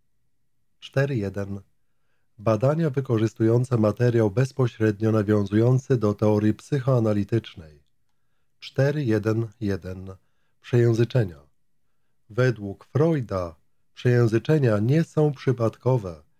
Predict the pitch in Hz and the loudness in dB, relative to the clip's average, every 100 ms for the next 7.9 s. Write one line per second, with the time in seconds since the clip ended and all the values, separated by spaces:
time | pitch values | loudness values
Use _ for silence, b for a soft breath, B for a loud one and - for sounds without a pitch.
0 | _ _ 117 113 110 - - 117 107 104 | _ _ -2 0 0 -6 0 0 0 -2
1 | 110 135 - 143 131 135 165 - 151 135 | -2 -2 -2 -2 -4 -2 -2 0 -4 -4
2 | - - 107 107 123 123 101 107 113 110 | -8 -4 0 2 2 0 0 0 0 -2
3 | - 127 - 147 131 127 98 98 95 - | -4 -4 0 0 0 0 -4 -6 -14 -8
4 | 104 110 - - - 143 - _ _ _ | -4 -4 -4 -16 -8 -8 -8 _ _ _
5 | _ _ _ - 123 113 - 123 107 101 | _ _ _ -2 0 0 0 0 2 0
6 | 107 113 123 147 139 156 135 107 120 120 | 0 2 2 0 0 -2 -2 -2 -2 -2
7 | 101 101 101 113 117 127 90 80 78 | -2 -2 0 0 0 -2 -4 -10 -20